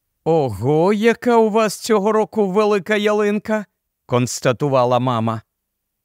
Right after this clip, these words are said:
Олег не відповів. Він ковтав клубок сліз свого нестерпного болю. «А хто це в нас тут?» Мама зловила одне із кошенят, і те боязко нявкнуло.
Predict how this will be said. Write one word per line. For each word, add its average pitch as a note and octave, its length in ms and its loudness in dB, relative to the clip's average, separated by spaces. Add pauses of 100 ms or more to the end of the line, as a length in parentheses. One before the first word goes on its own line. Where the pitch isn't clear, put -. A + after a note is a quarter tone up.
(140)
Олег A#2 640 -2
не C3 240 0
відповів. B2 840 -2 (680)
Він G#2+ 340 -4
ковтав C3 680 -2
клубок C3 540 -4
сліз C3 480 -4
свого G#2 480 -4
нестерпного A2 1040 -4
болю. G2 540 -4 (720)
«А A#3+ 200 0
хто D4+ 420 -4
це - 280 -2
в A2+ 40 -4
нас B2 440 -2
тут?» A#2+ 440 -6 (640)
Мама B2+ 500 0
зловила A#2+ 520 0
одне C#3+ 460 -2
із C3 140 -4
кошенят, B2+ 720 -4 (400)
і A#2+ 120 -4
те E3+ 240 0
боязко B2+ 680 -2
нявкнуло. G#2+ 760 -2